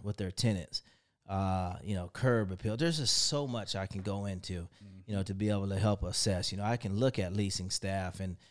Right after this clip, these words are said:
Speaker 1: and how are you showing your rental units? You know what I mean? Are, are, are you, are you, are you providing a tour? You know, how, are you closing at the end? Are you asking for the close? Are you asking for the security deposit and for them to fill out an application? 'Cause if you're not asking, then you're not closing.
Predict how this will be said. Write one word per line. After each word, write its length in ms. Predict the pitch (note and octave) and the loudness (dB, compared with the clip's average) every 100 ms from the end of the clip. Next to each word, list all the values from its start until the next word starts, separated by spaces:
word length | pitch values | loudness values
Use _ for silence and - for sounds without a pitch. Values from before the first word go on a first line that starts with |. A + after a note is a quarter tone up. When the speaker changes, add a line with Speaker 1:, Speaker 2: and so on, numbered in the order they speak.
| _ - | _ -8
Speaker 1:
and 120 | F#2+ | -6
how 240 | - C3 C3+ | 4 6 6
are 60 | |
you 120 | A2+ | 6
showing 360 | G#2+ - C3 G#2+ | 4 4 4 4
your 120 | F#2 | 2
rental 260 | F2+ F#2 F#2 | 0 -2 0
units? 460 | F#2 F2+ - - - _ _ _ - | -2 -4 -8 -16 -20 _ _ _ -10
You 140 | G2 | -2
know 80 | F#2+ | 0
what 100 | F#2+ | 2
I 60 | G2 | 2
mean? 320 | G2+ G2+ G2+ | 4 2 0
Are, 140 | F#2+ - | -6 -6
are, 140 | G2+ - | -6 -4
are 60 | G2+ | -6
you, 140 | F#2 | -4
are 120 | - | -6
you, 180 | G2 G2 F#2 | -4 -6 -6
are 100 | D2+ | -6
you 120 | F#2+ F#2 | -4 -4
providing 520 | G#2 F#2+ C3 C3+ G2 | -2 4 6 6 2
a 40 | |
tour? 480 | F2 - F2+ D#2+ - - _ _ | -2 0 0 -4 -10 -20 _ _
You 100 | G2 | -8
know, 260 | F#2+ F#2+ F2+ | -4 -4 -6
how, 240 | - A2+ D#2 B1+ - - - - | -4 -2 -2 -8 -14 -16 -14 -6
are 120 | G#2 | -4
you 140 | G2 | -4
closing 640 | - B2+ D3 C3+ G2 F#2 F#2+ | -2 4 6 6 4 0 -2
at 160 | G#2 - | -2 0
the 180 | G2 | 0
end? 120 | G2 F#2 | 0 0
Are 80 | |
you 120 | G2+ G2+ | -2 -2
asking 460 | - C#3+ D3+ - G2+ | 2 4 4 2 -2
for 100 | G2 | -4
the 120 | F2 | -8
close? 480 | - G2+ D#2+ A#1+ - - _ | -6 -6 -6 -10 -16 -20 _
Are 60 | F#2+ | -12
you 80 | E2 | -4
asking 380 | - D#3 D#3+ A#2+ | 2 4 4 0
for 100 | G#2+ | -2
the 120 | G2 | 0
security 380 | G2 - A2+ G2 | 0 2 2 2
deposit 500 | F#2 - G2+ G2+ G#2 | 0 2 2 2 0
and 160 | G2+ G2+ | 0 0
for 100 | G2+ | 0
them 160 | G2+ | 0
to 60 | G2 | 0
fill 180 | - G#2 | 0 0
out 160 | G2 | 0
an 80 | F#2+ | 0
application? 580 | G2 F#2 F#2+ G#2+ F#2+ F#2 | -4 -4 -6 -6 -4 -4
'Cause 140 | G2+ | -6
if 80 | G2 | -4
you're 100 | C#3 | -2
not 200 | D#3+ B2+ | 0 0
asking, 380 | A#2 D#3 D#3+ G#2 | 4 4 4 2
then 100 | G#2 | 4
you're 120 | A2+ | 4
not 200 | A#2+ G#2 | 4 2
closing. 420 | B2+ D3 G#2+ F2+ | 4 4 2 -4